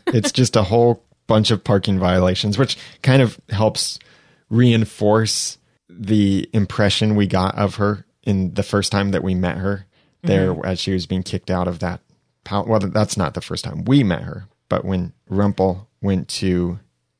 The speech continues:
Speaker 1: get her.
Speaker 2: I thought it was funny that Charming stole from thieves, much like Emma stole a stolen car. There's just so much Charming connectedness happening in this <laughs> episode.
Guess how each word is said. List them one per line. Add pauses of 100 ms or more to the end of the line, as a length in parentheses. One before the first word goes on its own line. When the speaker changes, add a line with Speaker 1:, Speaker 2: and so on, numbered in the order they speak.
(200)
Speaker 1:
get
her. (560)
Speaker 2:
I
thought
it
was
funny
that (1040)
Charming
stole (120)
from (720)
thieves, (140)
much (100)
like
Emma
stole
a
stolen
car. (580)
There's
just
so
much
Charming (100)
connectedness
happening
in
this
<laughs>
episode.